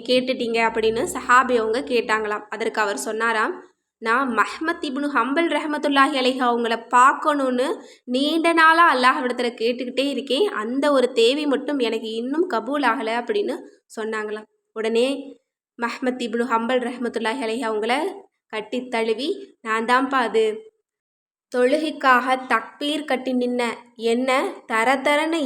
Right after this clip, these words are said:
இழுத்துட்டு வந்து உன் கடை முன்னால போட்டதுக்கான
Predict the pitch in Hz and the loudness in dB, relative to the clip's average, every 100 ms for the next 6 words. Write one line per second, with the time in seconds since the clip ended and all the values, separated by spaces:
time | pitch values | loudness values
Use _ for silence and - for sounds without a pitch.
0 | 240 254 302 - 339 320 311 294 320 302 | 0 0 -2 -4 -2 0 0 0 -2 -4
1 | - _ - 233 240 254 247 294 349 330 | -12 _ -6 -4 -2 4 4 6 2 2
2 | 311 311 302 - 247 254 277 277 262 | 2 2 2 2 2 4 0 2 2